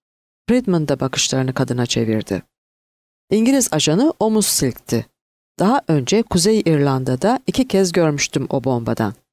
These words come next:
Bir keresinde mavi kabloyu kestim, diğerinde kırmızıyı. En sevdiğim renk mavidir. O yüzden bu sefer maviyi çektim. Ama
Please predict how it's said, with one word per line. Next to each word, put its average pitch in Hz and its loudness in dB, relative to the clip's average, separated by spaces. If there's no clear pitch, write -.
Bir 294 4
keresinde 170 2
mavi 208 2
kabloyu 156 2
kestim, 110 -4
diğerinde 180 2
kırmızıyı. 131 0
En 294 2
sevdiğim 160 2
renk 262 -2
mavidir. 135 -2
O 339 4
yüzden 240 0
bu 185 2
sefer 240 0
maviyi 202 2
çektim. - -4
Ama 208 2